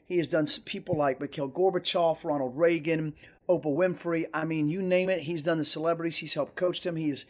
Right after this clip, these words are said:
coached thousands upon thousands of people and does seminars all over the world, okay? When I first heard this guy, I'm like, "Ah, I can't get past the raspy voice, and he probably doesn't know what he's talking about. He probably just started this, and he's really good at Facebook marketing."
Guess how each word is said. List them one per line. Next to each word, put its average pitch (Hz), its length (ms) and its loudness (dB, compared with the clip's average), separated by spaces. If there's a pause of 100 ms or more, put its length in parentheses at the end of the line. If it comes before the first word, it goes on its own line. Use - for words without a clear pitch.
coached 208 320 6
thousands 196 720 4
upon 170 300 -2
thousands 165 360 2
of 156 80 -6
people 170 380 -6
and 151 100 -2
does 151 140 2
seminars 156 420 0
all 147 100 -2
over 139 140 -4
the 143 60 -2
world, 196 320 -2 (760)
okay? 156 380 0 (500)
When 196 120 -2
I 196 40 2
first 247 320 6
heard 226 220 2
this 254 200 2
guy, 165 200 4
I'm 156 80 2
like, 147 160 0
"Ah, 180 140 0
I 185 80 2
can't 180 220 -6
get 170 100 -2
past 165 240 0
the 156 60 -4
raspy 160 260 2
voice, 160 320 2
and 160 60 -4
he - 20 -2
probably 170 220 2
doesn't 156 180 0
know 160 80 0
what 160 100 0
he's 156 120 -2
talking 165 220 -2
about. 165 200 2
He 151 100 -6
probably 165 220 0
just 160 200 4
started 180 260 2
this, 180 180 -2
and 165 80 -4
he's 135 80 -4
really 175 160 0
good 170 200 0
at 165 220 -2 (160)
Facebook 208 760 2 (640)
marketing." 170 500 -2